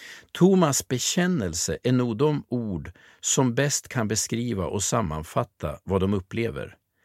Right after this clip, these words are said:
"Min Herre och min Gud." Thomas får röra vid Jesus för att bli övertygad om vem han är.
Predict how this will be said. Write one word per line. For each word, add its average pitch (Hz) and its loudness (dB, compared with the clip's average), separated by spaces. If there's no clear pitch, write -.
"Min 147 6
Herre 80 -4
och 110 0
min 95 -2
Gud." 87 -10
Thomas 180 6
får 147 4
röra 135 6
vid 131 0
Jesus 92 -4
för 117 0
att 110 2
bli 101 -4
övertygad 120 2
om 120 2
vem 95 2
han 104 0
är. - -8